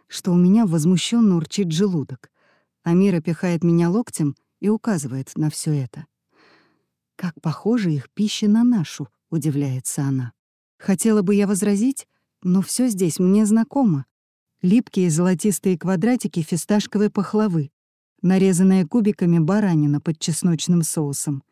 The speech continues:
лепешки только что из печи, политые плавленым козьим сыром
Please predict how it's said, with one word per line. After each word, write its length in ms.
лепешки 600
только 340
что 220
из 160
печи, 460
политые 520
плавленым 600
козьим 400
сыром 460